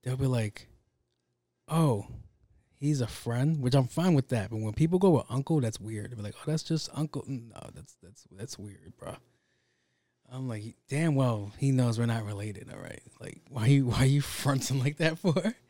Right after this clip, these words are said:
But, um, yeah, I've always found that weird. But, um, yeah, so you're dating a girl. She has a kid. The kid could probably remember you 'cause he's playing sports. He's not that great. Everybody's not meant to be an athlete. But you have to be supportive. And the reason I say you should leave is because you're not supportive.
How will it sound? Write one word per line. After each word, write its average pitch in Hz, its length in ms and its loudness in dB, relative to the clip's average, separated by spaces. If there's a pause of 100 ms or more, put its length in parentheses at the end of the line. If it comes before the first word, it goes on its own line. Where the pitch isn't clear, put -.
(800)
But, 135 240 4
um, 127 460 4 (200)
yeah, 120 300 0
I've 107 100 -8
always 135 280 0
found 117 260 0
that 107 180 -2
weird. 104 380 -10 (460)
But, 117 180 -4
um, 110 300 -4 (120)
yeah, 120 140 -4
so - 140 -8
you're 117 100 -4
dating 180 340 4
a 165 40 2
girl. 135 240 2
She 110 160 -6
has 151 220 0
a 156 60 -2
kid. 117 200 -2
The 107 60 -6
kid 139 200 -4
could 175 120 -2
probably 160 240 -2
remember 139 300 -2
you 117 160 -2
'cause - 180 -10
he's - 60 -8
playing 147 280 0
sports. 120 360 0 (280)
He's - 200 -16
not 165 180 -2
that 190 140 2
great. 147 200 -2
Everybody's 202 420 -2
not 214 120 -2
meant 208 180 -4
to 196 80 -10
be 180 160 -10
an 165 60 -14
athlete. - 480 -10 (1300)
But 131 120 -6
you 135 120 0
have 190 140 2
to - 80 -4
be 156 100 -4
supportive. 139 520 -6 (540)
And 117 140 -4
the 120 80 2
reason 160 240 4
I 147 60 6
say 160 140 2
you 139 120 6
should 123 200 0
leave 143 140 4
is 110 100 2
because 107 300 -2
you're 135 120 8
not 135 220 6
supportive. 117 640 -4